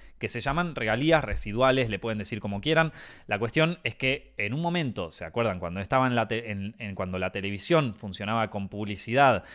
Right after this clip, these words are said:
y cada venta a, a una emisora de T V era buena guita que generaban y también me generaban buena guita con las publicidades, eh, un show o una película se podía reemitir un montón de veces y vos, como guionista, cada trimestre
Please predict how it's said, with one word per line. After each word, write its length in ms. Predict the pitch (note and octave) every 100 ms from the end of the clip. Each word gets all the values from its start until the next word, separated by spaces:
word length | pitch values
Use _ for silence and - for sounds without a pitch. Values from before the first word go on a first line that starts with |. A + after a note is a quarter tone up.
| - -
y 140 | G#2
cada 260 | F2+ A#2+ A#2
venta 560 | C3 C#3+ C#3 A2 F#2 - _ -
a, 500 | G2 F#2 F#2+ G#2 F2+
a 60 |
una 260 | G2 A2+ A#2
emisora 380 | A2+ A2 C3 A#2
de 100 | A2
T 160 | B2
V 400 | B2+ C3+ F#2+ - _ _ _ -
era 220 | A2 G2
buena 460 | G#2 B2 C#3 C3
guita 260 | B2 B2 B2
que 100 | G#2
generaban 540 | - A2+ C3 C#3 G#2+
y 60 | F#2
también 220 | F2 G#2+
me 80 | G#2+
generaban 360 | A2+ A2+ G#2+ G#2+
buena 260 | A#2+ A#2
guita 220 | A#2 A#2
con 120 | G#2+ G#2
las 100 | F#2
publicidades, 680 | A#2 A2+ - F3+ D3 E3 - - - _ _ _ _ _ _ _ -
eh, 400 | D3 A#2+ A2 G2 - -
un 180 | E3+ F3
show 460 | - F#3 G3+ A3+ -
o 80 | A#2+
una 220 | B2 C#3+
película 380 | C#3+ F3+ C#3+ G#2+
se 100 | A2
podía 400 | A#2 B2+ C3 A2 -
reemitir 580 | A2+ A#2+ A#2+ B2 E3
un 80 | E3
montón 280 | D#3 D#3 F#3
de 80 | G#3+
veces 360 | A#3 A#3 - -
y 120 | G3
vos, 320 | G#3+ C3+ -
como 280 | - C3+ C#3+
guionista, 540 | F#3 B3 B3 - A3
cada 280 | - C#4+ A#3+
trimestre 580 | G#3+ A3+ A3+ - G#3+